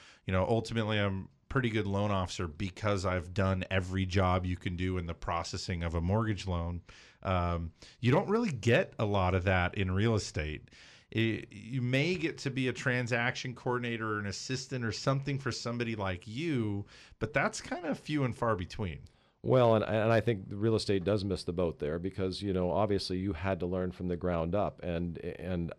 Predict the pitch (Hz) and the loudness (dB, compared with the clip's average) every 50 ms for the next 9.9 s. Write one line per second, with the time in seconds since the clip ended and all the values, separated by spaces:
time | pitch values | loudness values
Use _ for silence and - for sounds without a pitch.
0 | _ - 87 87 85 85 - - 65 - - - _ _ - _ _ _ _ _ | _ -12 -12 -10 -10 -12 -12 -12 -14 -14 -16 -20 _ _ -20 _ _ _ _ _
1 | _ _ - 76 - - - 98 - - 123 117 104 90 - - - - - - | _ _ -14 -12 -10 -6 -6 -6 -2 -2 -2 0 0 -2 -4 -6 -10 -8 -4 -2
2 | 117 107 - - 98 87 90 101 98 - 104 95 92 92 95 92 87 87 87 90 | -2 -2 -2 -4 -8 -4 -2 -2 -2 0 -2 0 0 0 0 0 0 0 0 -2
3 | - - 95 78 85 92 90 90 90 92 92 90 87 87 82 78 - - 101 104 | -2 -4 -8 -4 -2 -2 0 2 2 2 2 2 2 0 -2 -4 -2 0 2 2
4 | 107 98 85 82 82 80 - - 85 85 82 78 90 90 - - - - 92 90 | 4 4 4 2 0 -2 -4 -4 -4 -2 -2 -2 -2 -4 -4 -4 -2 0 0 2
5 | 98 104 98 - 87 85 80 80 - - 87 92 87 85 82 71 60 92 92 82 | 2 0 -2 -2 -4 -4 -4 -6 -6 -6 -4 -2 -2 0 -2 -2 -2 -2 -2 -2
6 | 85 98 92 90 90 80 85 92 87 85 90 90 - 85 80 76 85 92 101 92 | -2 -4 -4 -4 -4 -4 -2 -2 0 0 -2 -4 -6 -8 -6 -4 -2 -2 -2 -4
7 | 82 85 82 80 80 - - 80 78 80 80 85 80 - - 107 113 110 - - | -6 -6 -8 -8 -8 -8 -6 -6 -6 -6 -4 -6 -6 -4 -2 -4 -4 -4 -4 -6
8 | 87 80 98 98 92 92 90 82 90 90 92 - - 76 76 87 92 87 - 87 | -2 -2 0 0 0 -2 -2 -2 -2 -2 -4 -4 -6 -8 -6 -6 -6 -6 -6 -6
9 | 85 85 78 80 90 85 73 - 104 87 87 80 - - 92 90 85 78 | -8 -8 -6 -4 -6 -6 -4 -6 -6 -4 -4 -4 -4 -2 0 0 0 -2